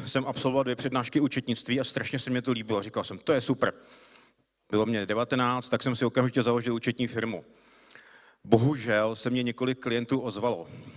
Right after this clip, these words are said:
a já jsem se to na nich vlastně učil. Třeba na prvním jednání jsem zjistil, že účetní by měl mít nějaký software. Takže, eh, nějakým způsobem se člověk učil, vyvíjel se dál.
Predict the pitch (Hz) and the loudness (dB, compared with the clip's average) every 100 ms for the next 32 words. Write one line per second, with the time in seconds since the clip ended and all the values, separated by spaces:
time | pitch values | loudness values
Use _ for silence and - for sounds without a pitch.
0 | - 117 110 - 131 131 123 120 127 131 | -10 0 0 0 -4 0 2 0 -2 -4
1 | - 123 117 123 95 87 - 120 123 123 | -2 -2 0 0 0 -4 -4 0 0 0
2 | 143 131 127 127 117 143 120 117 - 113 | 0 0 -2 -2 -4 -4 -4 -6 -4 -2
3 | 123 113 113 127 117 117 113 113 113 120 | -4 -4 -4 -2 -2 -2 -4 -4 -4 -4
4 | 110 104 - 92 82 - _ - _ - | -6 -8 -4 -2 -2 -8 _ -20 _ -20
5 | - - - - - 104 131 135 120 120 | -20 -20 -20 -18 -4 0 4 4 2 0
6 | 117 113 110 120 127 143 139 135 143 131 | 2 0 0 -4 -4 -4 -4 -2 -2 0
7 | 139 151 - 135 131 123 - 147 127 123 | 0 0 2 0 0 -2 2 2 2 0
8 | 127 135 151 123 107 107 123 | -2 0 0 4 2 2 -4